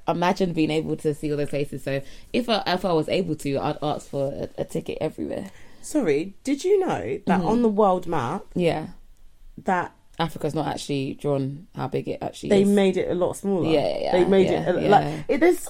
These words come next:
Speaker 2: they're so weird.
Speaker 1: I know, I know,
Speaker 2: Oh,
Speaker 1: I know,
Speaker 2: it's
Speaker 1: but
Speaker 2: like you're changing. Anyway, anyway,
Speaker 1: I
Speaker 2: so
Speaker 1: know.
Speaker 2: yeah, I just, I
Speaker 1: Just
Speaker 2: find
Speaker 1: keep
Speaker 2: it
Speaker 1: quiet before they
Speaker 2: so,
Speaker 1: get out of the whip.
Speaker 2: uh, let me stop.
Speaker 1: Literally.
Speaker 2: Putin. I joke.
Speaker 1: Mm.
Speaker 2: Um,
Speaker 1: Um, but yeah, no, that's probably one thing.
Speaker 2: That's
Speaker 1: But then,
Speaker 2: really nice,
Speaker 1: yeah, I'd love
Speaker 2: yeah.
Speaker 1: to, I'd,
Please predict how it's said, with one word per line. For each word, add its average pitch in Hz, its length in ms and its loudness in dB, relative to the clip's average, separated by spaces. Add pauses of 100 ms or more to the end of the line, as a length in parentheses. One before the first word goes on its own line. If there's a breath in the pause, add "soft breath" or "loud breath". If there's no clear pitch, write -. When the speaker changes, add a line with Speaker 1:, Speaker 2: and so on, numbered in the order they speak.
Speaker 2:
they're 294 100 4
so 330 460 6
weird. 214 600 8
Speaker 1:
I 151 120 4
know, 147 180 4
I 139 160 4
know, 143 180 4
Speaker 2:
Oh, 269 60 6
Speaker 1:
I 311 300 10
know, 262 60 8
Speaker 2:
it's 294 100 4
Speaker 1:
but 285 160 6
Speaker 2:
like 214 100 -6 (180 loud breath)
you're 240 140 10
changing. 247 640 4 (240)
Anyway, 135 260 2 (200)
anyway, 135 200 2
Speaker 1:
I 156 40 2
Speaker 2:
so - 0 -
Speaker 1:
know. 147 320 4
Speaker 2:
yeah, 123 180 0
I 143 40 0
just, 147 160 -6
I - 140 -4
Speaker 1:
Just 160 140 -2
Speaker 2:
find 175 120 2
Speaker 1:
keep 160 80 4
Speaker 2:
it - 40 -4
Speaker 1:
quiet 160 140 4
before 143 200 0
they 143 80 4
Speaker 2:
so, 139 60 0
Speaker 1:
get 143 120 2
out 135 60 0
of 135 60 -4
the 139 80 -2
whip. 143 180 2
Speaker 2:
uh, 147 100 0
let 156 160 2
me 151 120 2
stop. 143 480 -4 (160)
Speaker 1:
Literally. 135 500 -8
Speaker 2:
Putin. 196 540 0 (100)
I - 40 -6
joke. 160 120 -2
Speaker 1:
Mm. 190 600 -4 (200 loud breath)
Speaker 2:
Um, 139 400 2 (300)
Speaker 1:
Um, 135 80 0
but 190 100 4
yeah, 190 120 8
no, 170 100 2
that's 196 220 2
probably 170 180 0
one 165 140 2
thing. 151 120 2
Speaker 2:
That's 160 140 4
Speaker 1:
But 147 60 0
then, 160 120 2
Speaker 2:
really 147 120 0
nice, 143 120 -2
Speaker 1:
yeah, 165 140 4
I'd 147 100 2
love 160 140 2
Speaker 2:
yeah. 147 80 0
Speaker 1:
to, 139 80 -2
I'd, 160 80 -2